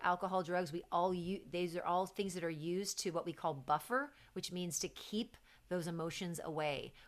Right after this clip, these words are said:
We use, we don't wanna deal with the emotions, so we keep 'em away, we keep 'em at a distance. And so, um, so yeah, so I think I'm, I'm really excited. So Gina, I'm super excited that you, uh, are joining the, joining the team. And,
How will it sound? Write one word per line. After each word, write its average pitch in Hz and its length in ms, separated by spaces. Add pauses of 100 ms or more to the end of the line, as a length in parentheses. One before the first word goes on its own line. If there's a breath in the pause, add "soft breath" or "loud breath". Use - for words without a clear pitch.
We 156 100
use, 196 500
we 165 80
don't 180 300
wanna 190 200
deal 190 160
with 190 100
the 202 60
emotions, 190 360
so 151 40
we 151 80
keep - 260
'em 180 120
away, 160 220
we 147 100
keep - 260
'em 156 80 (100)
at 143 100
a 143 60
distance. - 460 (400 loud breath)
And 147 180
so, 147 520
um, 139 480
so - 160
yeah, 202 240
so - 140
I 156 40
think 156 200
I'm, 156 260
I'm 156 160
really 156 240
excited. 170 340
So 175 80
Gina, 175 320
I'm 170 140
super 220 300
excited 190 480
that - 260
you, 175 240
uh, 165 220 (480 loud breath)
are 196 80
joining 214 320
the, 220 160
joining 277 300
the 277 60
team. 285 420 (360 loud breath)
And, 226 380